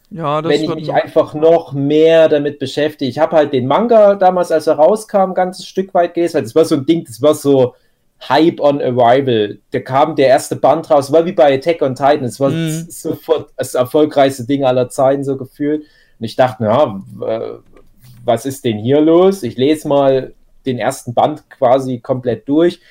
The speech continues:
Speaker 2: Und halt so gedacht, "Hm, ja, bisher verstehe ich's ehrlich gesagt noch nicht."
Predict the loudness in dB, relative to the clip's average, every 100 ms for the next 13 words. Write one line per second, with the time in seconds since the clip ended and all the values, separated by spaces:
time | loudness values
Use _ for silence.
0 | _ _ -8 -6 -2 -2 2 0 0 -8
1 | -6 -4 -2 -2 -4 -6 -10 -6 -2 -2
2 | -2 0 2 2 0 0 0 0 0 -2
3 | -2 -2 0 0 -2 -4 -2 -2 -2 -6
4 | -20